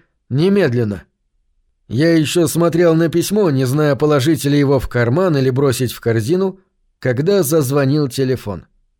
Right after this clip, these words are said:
Трубку я схватил совершенно машинально. Задумайся я хоть на секунду, наверняка оставил бы ее на базе. Зачем мне совершенно ненужный разговор? «Мистер Кастер!»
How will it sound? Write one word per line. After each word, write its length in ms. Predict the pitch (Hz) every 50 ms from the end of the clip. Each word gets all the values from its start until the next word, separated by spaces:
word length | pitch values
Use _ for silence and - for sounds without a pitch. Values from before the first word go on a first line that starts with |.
| _ _ _ _ - - - -
Трубку 360 | - 147 208 214 - - 226
я 140 | 214 202 202
схватил 440 | - - 190 185 165 180 190 190 175
совершенно 560 | - 165 165 151 - - 190 190 180 180 180
машинально. 760 | 180 180 175 - - 185 175 170 156 135 123 117 117 107 - _ - - - -
Задумайся 680 | - 123 143 160 151 160 175 165 160 151 135 123 147
я 120 | 147 147 127
хоть 240 | 120 156 151 - 131
на 160 | 147 147 135
секунду, 560 | - 156 156 - 196 185 165 156 160 - - - - _ _ -
наверняка 840 | - 185 185 175 160 165 147 147 147 151 127 - 165 185 170 156 127
оставил 480 | 113 - - - 151 147 135 139 127 123
бы 160 | 120 131 127
ее 240 | 127 123 127 127 123
на 160 | 127 127 123
базе. 400 | 123 151 151 123 92 113 98 - _ _ _ _ _ _ _ _ _ _ _
Зачем 540 | - 107 127 180 208 202 - - 285 247 196
мне 160 | 139 131 123
совершенно 640 | 120 - 139 135 127 117 - - 196 180 165 160 160
ненужный 600 | 151 147 151 151 147 165 165 143 120 147 147 143
разговор? 540 | 139 135 127 131 143 131 123 113 - - _ _ _ _ _ _ _ _ _ _ _ _ _ _ _ _ _ _ _
«Мистер 540 | - 120 139 143 135 - - - 139 139 135
Кастер!» 760 | - 131 127 127 131 131 127 - - 151 156 156 143 - -